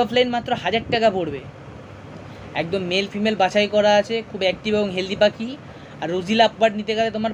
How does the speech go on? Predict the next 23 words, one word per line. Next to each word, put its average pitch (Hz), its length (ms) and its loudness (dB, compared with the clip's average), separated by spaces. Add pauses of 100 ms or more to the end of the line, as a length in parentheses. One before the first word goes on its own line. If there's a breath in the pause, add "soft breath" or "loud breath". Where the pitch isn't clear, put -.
per 196 220 2
পেয়ার 233 180 4 (140)
আটশো 196 260 -4
টাকা 220 200 6
জোড়া 190 260 0
পড়বে। 123 260 -10 (3250)
বন্ধুরা, 196 400 6
এই 208 140 4
সুন্দর 185 300 -4
সুন্দর 214 220 0 (100)
লাভবার্ডগুলো 196 540 4 (680)
হাজার 190 220 6 (100)
টাকা 208 160 4 (100)
জোড়া 202 240 4
থেকে 202 140 0 (100)
শুরু 208 140 -2 (100)
বন্ধুরা, 202 380 4
একদম 190 160 -4 (100)
মেল 190 220 2
ফিমেল 202 320 -2
বাছাই 196 300 4
করা 202 240 8
আছে। 208 180 -2